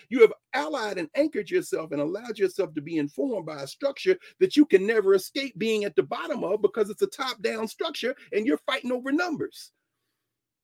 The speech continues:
So part of diversity, equity, and inclusion becomes not that you want to transform the whole society, but that you just want twelve percent of the one percent to be Black,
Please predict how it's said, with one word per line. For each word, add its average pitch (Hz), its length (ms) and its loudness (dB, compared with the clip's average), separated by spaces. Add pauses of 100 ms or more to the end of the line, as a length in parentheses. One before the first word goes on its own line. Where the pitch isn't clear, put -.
(120)
So 208 120 8
part 254 280 2
of - 20 2
diversity, 190 460 4
equity, 190 220 -4
and 170 60 0
inclusion 214 440 -2
becomes 165 500 -4
not 240 240 -6
that - 160 -8
you 208 80 -8
want 160 180 0
to - 60 -14
transform 151 480 -2
the 135 80 -4
whole 143 220 -2
society, 240 580 -8
but 156 220 -2
that 160 180 -4
you 277 240 6
just 180 240 4
want 165 240 -4
twelve 233 260 -2
percent 170 240 -4
of 151 60 0
the 156 80 0
one 208 160 0
percent 160 340 -4
to 147 60 0
be 147 100 -4
Black, 151 460 -4